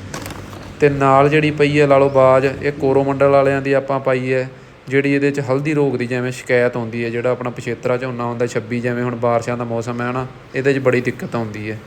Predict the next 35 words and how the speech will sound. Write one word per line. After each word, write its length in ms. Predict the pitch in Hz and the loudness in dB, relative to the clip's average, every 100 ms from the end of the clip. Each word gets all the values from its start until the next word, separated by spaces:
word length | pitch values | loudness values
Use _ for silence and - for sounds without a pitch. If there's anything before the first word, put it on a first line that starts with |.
| - - - - - - | -18 -18 -20 -20 -14 -2
ਤੇ 120 | 151 | 2
ਜਿਹੜੀ 200 | 147 160 | 4 2
ਸੁੰਡੀ 480 | 156 - 170 180 190 | 0 -2 -2 2 2
ਦੀ 140 | 185 | 4
ਲਾ 160 | 170 147 | 6 6
ਲਓ 120 | 151 | 6
ਆਪਾਂ 260 | 143 147 143 | 4 4 4
ਪਾਈ 280 | 143 139 | 4 2
ਹੈ, 60 | 139 | 2
ਉਹ 140 | 147 | 2
ਪਾਈ 220 | 147 139 139 | 4 2 2
ਹੈ 40 | |
ਕੋਰੋਮੰਡਲ 580 | 139 135 135 135 135 135 | 0 0 0 -2 -2 -2
ਦੀ 100 | 135 | -2
ਪ੍ਰਚੰਡ। 520 | 131 123 123 120 127 127 - - - - - - - - | -6 -6 -6 -6 -8 -10 -14 -20 -20 -20 -20 -20 -14 -2
ਇਹਦਾ 240 | 143 156 | 2 4
ਲਾ 160 | 147 139 | 6 4
ਲਓ 140 | 139 | 4
ਆਪਣੇ 340 | 139 135 135 135 | 2 0 -2 -2
ਏਰੀਆ 180 | 131 | -2
'ਚ 60 | 135 | -4
ਪੂਰਾ 240 | 131 131 | -4 -2
ਬੋਲਬਾਲਾ 580 | 135 123 120 120 127 120 | -2 0 -2 2 2 2
ਹੈ, 160 | 123 123 - | -2 -4 -8
ਆਉਂਦੇ 260 | 131 127 | -6 -4
ਨੇ 140 | 131 131 | -4 -4
ਵੀ 160 | 127 | -4
ਹਾਂ 240 | 123 120 123 | -4 -4 -4
ਜਿੱਥੇ 340 | 127 127 135 | -6 -6 -4
ਇਹਦੀ 160 | 127 131 | -4 -4
ਇੱਕ 140 | 127 | -4
ਵਾਰੀ 140 | 127 127 | -4 -4
ਸਪਰੇਅ 360 | 127 123 127 | -6 -4 -4
ਹੋ 60 | 123 | -2
ਜਾਏ 180 | 120 | -4